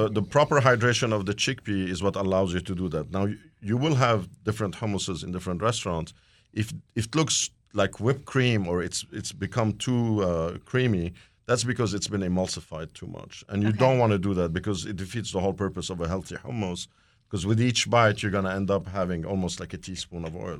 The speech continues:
Speaker 1: which you don't
Speaker 2: Mm-hmm.
Speaker 1: wanna have.
Speaker 2: Mm-hmm.
Speaker 1: Um, there's, uh, less than five percent, uh, fat in the way we make, uh, our hummus. And then,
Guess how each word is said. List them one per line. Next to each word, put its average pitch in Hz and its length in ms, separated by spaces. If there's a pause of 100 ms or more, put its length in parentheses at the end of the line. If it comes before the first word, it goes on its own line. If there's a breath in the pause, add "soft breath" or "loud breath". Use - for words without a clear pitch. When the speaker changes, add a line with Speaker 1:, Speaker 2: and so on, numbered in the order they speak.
Speaker 1:
which - 160
you 95 80
don't 95 140
Speaker 2:
Mm-hmm. 90 80
Speaker 1:
wanna 82 180
have. - 240 (200)
Speaker 2:
Mm-hmm. 185 560
Speaker 1:
Um, 85 360
there's, 92 360
uh, 95 360 (140)
less 113 160
than 95 280
five 113 380
percent, 101 480 (160)
uh, 85 180
fat 104 480
in 113 160
the 101 80
way 92 160
we 87 180
make, 82 300
uh, - 540
our 85 420 (100)
hummus. 90 400
And 90 140
then, 90 240